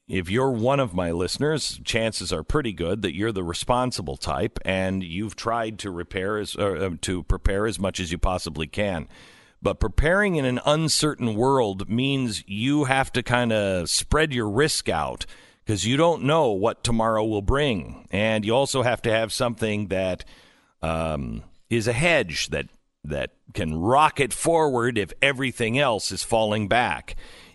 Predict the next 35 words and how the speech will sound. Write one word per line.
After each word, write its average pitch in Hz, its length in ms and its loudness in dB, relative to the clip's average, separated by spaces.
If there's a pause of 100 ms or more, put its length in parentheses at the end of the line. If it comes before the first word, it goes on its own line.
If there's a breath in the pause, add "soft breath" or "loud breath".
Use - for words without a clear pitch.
In 143 220 2
today's 156 440 2
uncertain 139 600 0
world, 101 680 0
gold 90 760 2
is 101 520 -2
the 107 200 2
answer 62 640 -2
of 82 420 -4 (100)
that 107 260 2
hedge, 104 500 0
that 92 200 -2
hedge 123 460 0
that 120 200 -2
you 123 180 0
need, 113 440 0 (300 loud breath)
because 110 280 0
if 127 120 2
the 117 100 0
dollar 165 440 4
starts 151 500 2
to 139 100 0
fall, 107 640 2 (320 soft breath)
which 69 320 -4
it 73 200 -4
is 113 320 0
already, 90 600 0 (420 loud breath)
if 95 140 0
the 110 100 0
dollar 170 320 4
starts 151 360 0
to 131 80 0
fall, 110 440 2
which 101 200 -2
is 117 160 -2